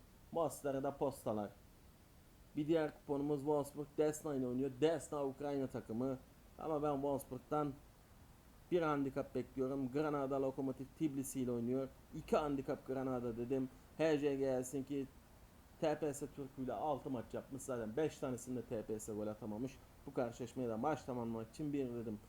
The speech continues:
Yani zaten baktığın zaman Desna, Mesna, Lokomotiv Tbilisi, bunlar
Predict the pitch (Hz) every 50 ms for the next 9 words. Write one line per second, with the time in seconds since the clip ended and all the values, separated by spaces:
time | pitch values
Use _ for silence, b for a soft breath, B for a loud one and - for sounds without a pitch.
0 | - - - - - - - - - - 104 113 147 160 165 160 165 147 139 139
1 | 135 127 - - 131 123 113 117 117 113 107 120 147 156 139 127 - - 147 139
2 | 135 131 127 - - 127 123 120 127 127 120 - 127 123 113 - - - - -
3 | 131 120 123 120 113 - - 123 107 107 - - - - - - - - - -
4 | - - - - - - - - - - - - - - - - - - - -
5 | - - - - - - - - - - - - - - - - - - 139 156
6 | 165 170 160 160 151